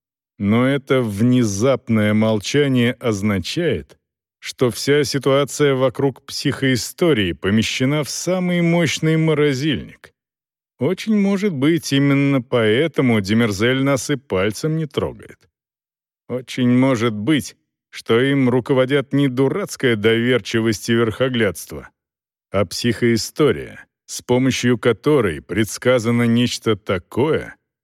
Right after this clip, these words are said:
чем Демерзель решил воспользоваться в нужный момент. Коли так, мы провалимся, если только не сумеем сами воспользоваться психоисторией.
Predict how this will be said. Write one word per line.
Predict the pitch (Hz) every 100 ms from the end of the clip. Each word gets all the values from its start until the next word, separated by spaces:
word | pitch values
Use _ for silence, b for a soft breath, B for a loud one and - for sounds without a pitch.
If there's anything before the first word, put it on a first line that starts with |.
| _
чем | - 170 170
Демерзель | 151 160 160 143 117 151 165 160
решил | 165 - 123 127 127
воспользоваться | 165 - - 254 123 85 85 87 113
в | 104
нужный | 113 110 92 101
момент. | 101 92 64 - _ _ _ _ _ _ _ _ _
Коли | 98 104 139
так, | - 113 123 -
мы | 104 110 127
провалимся, | - 123 143 98 107 131 156 - -
если | 67 80 104 104 117 117
только | 127 117 123
не | 120
сумеем | 117 127 131 127 127
сами | - - 165 117 92
воспользоваться | 85 90 - - 101 85 90 90 -
психоисторией. | 82 - 95 - 92 92 - 80 62 57 - -